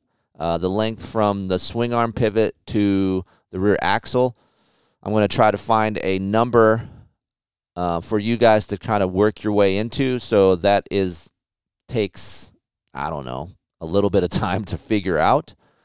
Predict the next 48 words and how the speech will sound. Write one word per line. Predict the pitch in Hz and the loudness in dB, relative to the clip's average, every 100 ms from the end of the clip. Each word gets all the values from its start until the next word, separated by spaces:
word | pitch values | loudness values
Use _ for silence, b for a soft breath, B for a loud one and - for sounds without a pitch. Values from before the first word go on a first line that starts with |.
| _ _ _ | _ _ _
Uh, | 95 95 92 | 0 0 2
but | 101 | 2
what | 101 | 4
I've | 113 113 | 4 4
learned | 107 131 135 123 | 4 2 4 4
over | 113 110 | 4 2
time, | - 117 113 101 | 0 2 2 0
and | |
there | 95 107 | 0 0
is | 117 | 0
a | 104 | -2
certain | - - 131 120 110 | -4 0 0 -2 -8
area | 110 117 113 104 | -2 0 2 2
and | 95 | 0
a | |
certain | - 120 82 104 | -2 -2 -2 -2
number | 104 113 98 | -2 0 0
and | 95 | -2
a | |
certain | - 113 101 | -4 -6 -4
length | 98 101 95 87 - - _ _ _ _ _ _ _ _ | -4 -2 -4 -6 -14 -16 _ _ _ _ _ _ _ _
that | 95 107 95 | 0 2 2
really | 95 110 117 110 | 2 4 4 2
makes | 104 107 98 | 0 -2 -2
the | - | -4
bike | 95 90 87 | 0 0 0
shine | - 120 107 107 101 - _ _ | -2 0 0 -2 -6 -14 _ _
with | 92 - | -12 -10
cornering, | - 117 113 113 110 107 98 | -2 0 0 -2 -2 -6 -12
stability, | - 92 110 110 107 107 101 _ _ _ _ | -10 -2 2 4 4 0 -4 _ _ _ _
and, | - 92 90 | -6 -4 0
uh, | 90 87 | 2 2
I'm | 87 | 0
gonna | 95 | -4
try | - 104 | 0 0
to | 98 | 0
get | 92 101 107 | -4 -6 -6
you | |
guys | 92 98 95 | 2 2 2
within | 92 90 101 95 | -2 -2 -4 -2
that | 92 90 | -2 -2
number | 69 92 98 95 | -2 -4 0 0
right | 92 90 - | 2 0 -2
there | 90 90 | -2 0
on | 85 87 | -2 -4
your | 90 | -2
own | 95 104 | 0 0
bikes. | 95 92 90 - - | 2 2 0 -6 -16